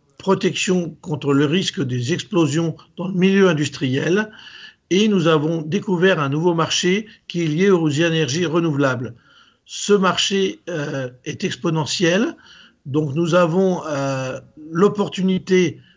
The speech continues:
de participer à cette expansion d'une manière très importante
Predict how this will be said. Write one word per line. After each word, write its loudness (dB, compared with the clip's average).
de -6
participer -4
à -6
cette -12
expansion -6
d'une -4
manière -2
très 0
importante -4